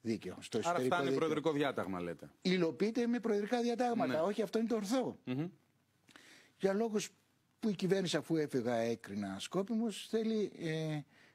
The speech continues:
Speaker 1: να το κάνει με νόμο. Ελπίζω να το κάνει. Και θέλω να πιστεύω ότι αν έχει τον χρόνο θα το κάνει. Απλώς ξαναλέω, στο προεδρικό διάταγμα υπήρχανε και τα νησιά ανάμεσα στην Πελοπόννησο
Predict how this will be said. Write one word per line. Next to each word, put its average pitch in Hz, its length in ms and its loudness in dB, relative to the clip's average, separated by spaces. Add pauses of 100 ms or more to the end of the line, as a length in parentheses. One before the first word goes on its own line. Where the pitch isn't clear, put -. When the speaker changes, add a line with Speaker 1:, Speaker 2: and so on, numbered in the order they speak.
Speaker 1:
να 131 140 -4
το 123 140 -2
κάνει 202 460 -2 (520)
με 147 140 0
νόμο. 131 400 -2 (760)
Ελπίζω 165 420 0
να 180 120 2
το 175 100 2
κάνει. 101 420 0 (540)
Και 156 140 0
θέλω 175 180 2
να 135 100 2
πιστεύω 101 380 -2
ότι 101 140 -2
αν 117 100 2
έχει 110 220 -4
τον - 120 -8
χρόνο 165 340 -2
θα 165 140 -4
το 151 120 -4
κάνει. 95 380 -4 (600)
Απλώς 175 360 -4
ξαναλέω, 151 680 0
στο 113 200 -4
προεδρικό 110 480 0
διάταγμα 160 600 0
υπήρχανε 156 760 -4
και - 120 -6
τα 123 160 -4
νησιά 131 340 -2
ανάμεσα 143 300 -4
στην 113 140 -10
Πελοπόννησο 135 720 -4